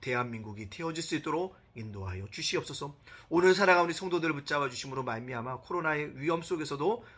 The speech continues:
건강 지켜주시고 가정과 생업과 일터와 사업장을 굳건하게 지켜주시옵소서. 무엇보다 오늘을 살아가는 우리 성도들을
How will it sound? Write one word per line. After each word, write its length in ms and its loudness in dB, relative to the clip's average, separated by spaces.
건강 360 -8
지켜주시고 640 -12
가정과 420 -4
생업과 360 -4
일터와 280 -2
사업장을 540 -2
굳건하게 540 -8
지켜주시옵소서. 1200 -6
무엇보다 800 2
오늘을 320 0
살아가는 540 -4
우리 180 -10
성도들을 560 -8